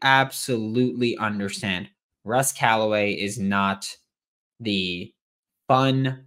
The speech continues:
hire. He's not the exciting hire. He's not the sexy hire, whatever it is. However, I do have to acknowledge that the whole time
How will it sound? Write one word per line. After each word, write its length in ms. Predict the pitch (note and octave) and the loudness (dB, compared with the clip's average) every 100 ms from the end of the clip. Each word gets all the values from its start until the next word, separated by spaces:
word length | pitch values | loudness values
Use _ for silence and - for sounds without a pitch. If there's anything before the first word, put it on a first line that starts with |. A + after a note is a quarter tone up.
| _ | _
hire. 600 | - C3+ C3+ C3 B2+ B2+ | -4 0 2 2 2 0
He's 120 | B2 | -2
not 180 | G2 G2 | -6 -6
the 100 | G2 | -8
exciting 640 | F#2+ - G2 A2 A2+ A2 | -6 -4 0 0 0 -2
hire. 420 | G#2+ G#2 G#2+ G#2+ | -4 -4 -2 -2
He's 120 | G2+ A#2 | -4 -4
not 200 | A#2+ - | -6 -6
the 80 | F#2 | -10
sexy 480 | - A#2 A#2 - A2+ | -6 -6 -6 -6 -2
hire, 500 | A2 A2 G#2 G2+ _ _ _ - | 0 2 0 -4 _ _ _ -4
whatever 420 | A#2 A#2 G#2+ G#2 | 2 2 2 0
it 160 | F#2 | -2
is. 240 | - - - _ _ _ _ _ _ _ _ _ _ _ | -6 -14 -18 _ _ _ _ _ _ _ _ _ _ _
However, 880 | - D#3 E3+ D#3 A2+ G2 F#2 - _ _ _ _ _ - | 0 6 8 10 8 4 -6 -10 _ _ _ _ _ -4
I 140 | A2+ | -2
do 180 | A2+ C#3 | 2 4
have 180 | D3 C#3 | 4 4
to 80 | C3+ | 0
acknowledge 480 | B2+ B2 B2 A#2 A#2+ | 0 0 -2 -2 -2
that 380 | G#2+ G2 - _ _ _ _ _ _ _ | -2 -2 -6 _ _ _ _ _ _ _
the 460 | C3+ C3 A2+ G2+ G2 | -14 -6 0 2 0
whole 520 | - - D3 F3+ G3+ | -4 -4 2 4 4
time 640 | G3 D#3 A2+ G2 G2 A#2+ | 0 0 0 0 -2 -6